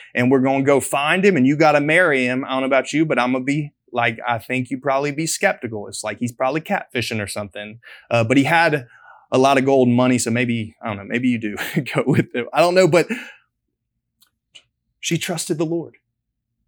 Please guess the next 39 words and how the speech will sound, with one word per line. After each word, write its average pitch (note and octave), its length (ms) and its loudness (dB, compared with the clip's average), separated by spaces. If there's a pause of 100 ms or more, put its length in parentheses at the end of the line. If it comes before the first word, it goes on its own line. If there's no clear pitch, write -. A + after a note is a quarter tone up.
(1000)
She F3+ 220 0
heard F#3+ 440 2
the F3 80 6
testimony F#3+ 720 2
of E3+ 100 2
Eliezer F3 480 4
and D#3+ 100 2
said, E3 180 0
"Hey, F3+ 340 0 (380)
I - 120 2
don't G#3+ 180 4
know G#3 140 6
if F3+ 60 2
this G3 140 0
is D#3+ 40 -4
true, A3 220 0
but F#3 120 2
I, F#3 280 2
I G3 120 2
have G3+ 140 4
faith G#3 500 0
in G3 140 2
God, F#3 280 2
and E3 160 0
therefore F#3+ 380 2
I'm F3+ 100 0
gonna F3+ 120 0
go F#3+ 460 4 (160)
with F#3+ 200 8
him." D#3 140 2
She A3 640 0 (180)
played G#3+ 280 4
a G#3 40 6
part. F#3 220 4
She A3+ 160 2
left G#3+ 300 4 (120)
everything A3+ 800 2
she F#3+ 300 -2
knew D3+ 640 2